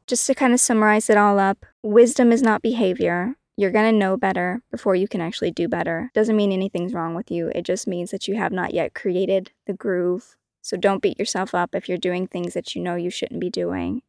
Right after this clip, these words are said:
But you can, absolutely, with consistency, with a good routine, with good habits, a lot of patience with the whole process, and just doing your very best. And knowing that eventually you will get to the point where the behavior that you want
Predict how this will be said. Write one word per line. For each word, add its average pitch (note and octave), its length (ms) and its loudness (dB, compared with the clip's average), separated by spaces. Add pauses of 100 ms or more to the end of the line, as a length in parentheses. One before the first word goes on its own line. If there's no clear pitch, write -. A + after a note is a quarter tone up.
But - 220 -6
you G3 80 -2
can, B3 680 -2
absolutely, G3 920 -2 (100)
with - 240 -4
consistency, G3+ 880 -4
with G#3 160 -2
a F#3 80 -2
good G3 200 -4
routine, G3+ 760 -4
with G3 220 -10
good F#3 140 -4
habits, G#3 680 -2 (100)
a G3 80 -2
lot G3+ 240 4
of F#3 60 4
patience G#3+ 800 -2 (240)
with - 100 -14
the F#3+ 80 -8
whole G3 180 -2
process, G#3+ 680 -4 (140)
and F3+ 300 -6
just - 220 -6
doing F#3 320 -2
your F3+ 100 -4
very F3 240 -2
best. - 540 -8 (100)
And G3+ 140 -2
knowing G3+ 340 0
that F3+ 260 -2
eventually F#3 480 -4
you F#3 240 -6
will F#3+ 140 -2
get F#3+ 160 -6
to - 120 -10
the F#3+ 120 -4
point - 400 -10
where F3+ 460 -6
the F#3+ 140 -6
behavior F#3+ 540 -2
that F3+ 200 -6
you - 160 -6
want F3 500 -8